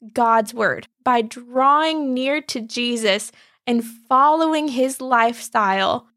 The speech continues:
so that we can be at peace and so that we can be content with what the Lord is doing, so that we can be full of gratitude and praise no matter what we're facing.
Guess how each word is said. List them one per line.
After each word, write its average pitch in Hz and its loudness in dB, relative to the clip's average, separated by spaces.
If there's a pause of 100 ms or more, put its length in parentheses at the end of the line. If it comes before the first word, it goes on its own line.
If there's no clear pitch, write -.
(140)
so - -4
that 269 2
we 262 0
can 269 -2
be 247 -2
at - -4
peace - -8 (200)
and 247 -4
so 269 -2
that 233 2
we 254 -2
can 233 -4
be 233 -4
content 226 -6 (180)
with 254 0
what 233 0
the 226 2
Lord 220 2
is 220 -4
doing, 208 -4 (240)
so - -12
that 247 2
we 247 0
can 254 -2
be 240 -2
full 262 0
of 226 0
gratitude 262 0
and 220 -2
praise 240 -2 (220)
no 247 0
matter 269 2
what 262 2
we're 226 0
facing. 240 -4